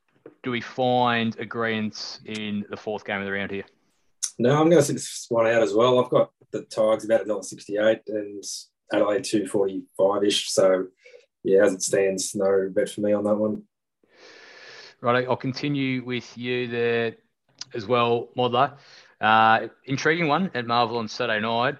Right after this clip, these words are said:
Speaker 1: The Dogs and the Saints. Dogs are thirteen and a half point favourites.
Speaker 2: Yeah, I'm loving for the Dogs here too. So Lobb is out and, uh, McLean in for the Dogs. And then there's a couple of outs for the Saints.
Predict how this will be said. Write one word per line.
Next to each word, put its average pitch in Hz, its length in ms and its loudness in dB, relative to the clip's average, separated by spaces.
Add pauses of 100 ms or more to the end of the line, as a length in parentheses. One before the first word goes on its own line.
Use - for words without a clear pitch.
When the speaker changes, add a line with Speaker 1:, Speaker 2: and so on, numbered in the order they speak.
Speaker 1:
The 113 480 0
Dogs 123 480 -4
and 113 220 -6
the 107 60 -8
Saints. 117 640 -6 (300)
Dogs 120 420 -6
are 110 80 -12
thirteen 113 580 -2
and 104 100 -8
a 98 40 -6
half 104 200 -6
point 104 180 -12
favourites. 110 540 -8 (1500)
Speaker 2:
Yeah, 180 240 8
I'm 156 180 0 (220)
loving 139 440 -4
for 147 100 -10
the 123 80 -4
Dogs 110 260 2
here 117 160 2
too. 139 300 2
So 120 460 -2
Lobb 139 360 -2 (260)
is 113 180 -6
out 120 380 2
and, 107 500 -2
uh, 107 240 0
McLean 113 380 4
in 120 200 4
for - 120 -4
the - 80 -6
Dogs. 110 340 4
And 113 140 0
then 110 360 0 (460)
there's 98 160 -6
a 107 60 0
couple 135 240 4
of 113 80 6
outs 107 220 4
for - 120 -14
the - 80 -12
Saints. - 540 -2